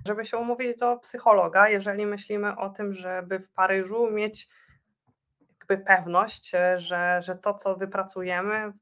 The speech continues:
się sprawdzi. No bo teraz możemy się jeszcze przygotowywać, jest często w,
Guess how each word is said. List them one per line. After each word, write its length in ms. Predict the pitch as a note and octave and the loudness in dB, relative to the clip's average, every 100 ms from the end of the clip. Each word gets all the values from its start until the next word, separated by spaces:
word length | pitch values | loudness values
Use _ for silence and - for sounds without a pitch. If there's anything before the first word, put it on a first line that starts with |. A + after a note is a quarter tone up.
| - | -20
się 140 | - | -12
sprawdzi. 640 | - C4+ E3+ D3 - - _ _ _ - | -2 2 4 4 -2 -20 _ _ _ -20
No 60 | E3+ | -14
bo 280 | F3 F3 F3 | -10 -10 -8
teraz 300 | - F#3 F3+ | -4 -2 -2
możemy 300 | F#3 F3+ F3+ | -4 -2 -4
się 120 | F3 F3+ | -6 -12
jeszcze 180 | - | -12
przygotowywać, 800 | E3+ F3+ F3 F3 F3 D#3 D3 D#3+ | -16 -14 -12 -6 -6 -6 -8 -8
jest 260 | F3 - - | -8 -8 -8
często 340 | E3+ E3 F3 | -10 -12 -16
w, 200 | E3 _ | -18 _